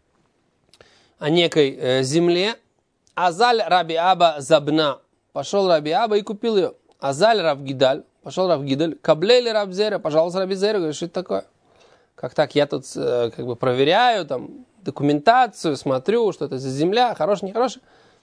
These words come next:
И тут бац, приходит Рав, э, э, Аба и покупает ее себе. Он пошел, пожаловался Раби Зейра.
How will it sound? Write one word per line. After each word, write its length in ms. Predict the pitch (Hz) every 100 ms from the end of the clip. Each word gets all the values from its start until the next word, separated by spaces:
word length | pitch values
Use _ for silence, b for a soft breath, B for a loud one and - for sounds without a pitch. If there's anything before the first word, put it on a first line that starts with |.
| b b _
И 80 | 170
тут 160 | 208
бац, 220 | 190 247 -
приходит 560 | 175 202 214 196 - _
Рав, 280 | 160 180 165
э, 460 | 156 156 147 147 143 - _ _ _ _ _ _ _ _ -
э, 300 | 135 135 139 - -
Аба 420 | 254 208 180 -
и 80 | -
покупает 380 | 190 190 240 240
ее 120 | 233
себе. 400 | 226 220 196 190 _ _ _ _ _ _ _ _ _ _ _ _ _ _ _ _ _ _ _ _ _ _ _
Он 80 | 170
пошел, 300 | 185 214 240
пожаловался 600 | 214 180 185 190 185 220
Раби 460 | 214 220 226 208 233
Зейра. 540 | 220 269 285 240